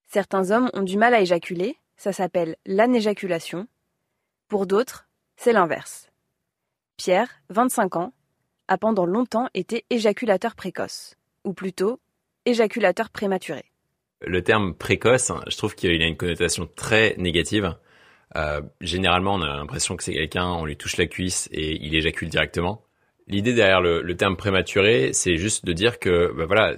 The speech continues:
Speaker 2: ça arrive plus tôt que prévu, mais c'est pas si grave que ça. Et le, le message que je veux faire passer derrière, c'est juste que, tu vois, c'est une habitude, et comme toute habitude, on peut le, on peut la corriger.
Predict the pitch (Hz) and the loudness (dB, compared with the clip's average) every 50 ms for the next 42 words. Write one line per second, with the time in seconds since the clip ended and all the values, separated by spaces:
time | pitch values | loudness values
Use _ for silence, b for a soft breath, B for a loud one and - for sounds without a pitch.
0 | - - - - - 85 - - 90 92 98 110 107 95 85 78 76 - _ _ | -6 -6 -4 -2 -2 -2 0 2 2 2 4 2 0 0 -2 -8 -10 -14 _ _
1 | _ - 101 87 - 104 104 98 - - 82 - - 98 80 90 113 143 - _ | _ -10 -10 -4 0 0 0 0 0 -4 -6 -2 -2 0 2 2 0 -2 -4 _
2 | _ _ _ _ _ _ _ _ _ - 90 - - - 101 92 - - 90 87 | _ _ _ _ _ _ _ _ _ -10 -8 -8 -2 0 0 0 0 2 2 2
3 | 85 - - 85 - 87 - - _ _ _ _ _ _ _ _ _ b b b | 2 2 -2 -6 -6 -8 -10 -12 _ _ _ _ _ _ _ _ _ b b b
4 | b b b b _ - 80 85 85 85 82 80 71 65 80 85 92 95 - 120 | b b b b _ -4 -2 0 0 0 0 -2 -2 -4 -4 -2 -2 2 2 0
5 | 107 - - 87 78 80 82 80 78 78 76 - - 76 - 78 - - 87 85 | 0 0 -4 -6 -4 -2 -2 -2 -2 -4 -6 -6 -8 -8 -6 -8 -6 -2 0 2
6 | 90 107 131 135 - - 80 90 101 - - - 85 80 - - 92 92 b b | 4 4 2 2 -2 -6 -6 -6 -6 -6 -4 -6 -6 -4 0 -2 -2 -2 b b
7 | b b b b b b b - - 113 104 104 101 95 87 - - 113 135 135 | b b b b b b b -4 0 0 2 2 2 0 0 0 -2 -4 -4 -4
8 | 131 - _ _ _ _ _ 80 80 78 76 - 82 80 80 - - 95 85 80 | -10 -16 _ _ _ _ _ -2 -2 -2 0 -2 -2 -4 -4 -2 -2 0 0 0
9 | 73 - - 101 95 - - - - 80 76 - 85 85 80 76 76 - - 78 | -2 -2 -4 -4 -4 -4 -8 -8 -12 -12 -8 -4 -4 -2 -2 -2 -4 -4 -6 -8
10 | - - 80 78 - 78 78 76 73 73 - | -6 -4 -4 -4 -2 -2 -4 -2 -4 -6 -10